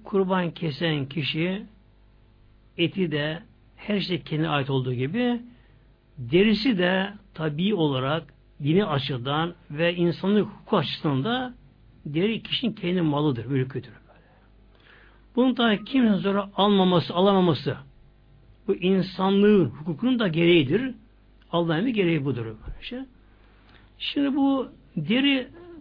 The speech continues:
tabii kurban kesen kendi malıdır, kendi hakkıdır, kendi mülküdür. Kişi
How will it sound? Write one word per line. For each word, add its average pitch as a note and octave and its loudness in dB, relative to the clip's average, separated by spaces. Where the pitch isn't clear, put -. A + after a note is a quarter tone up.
tabii A3+ -2
kurban G#3+ -2
kesen A3+ -4
kendi A3 0
malıdır, G3 4
kendi G3+ -2
hakkıdır, G#3+ -2
kendi G3 -2
mülküdür. D#3+ 0
Kişi C4+ 0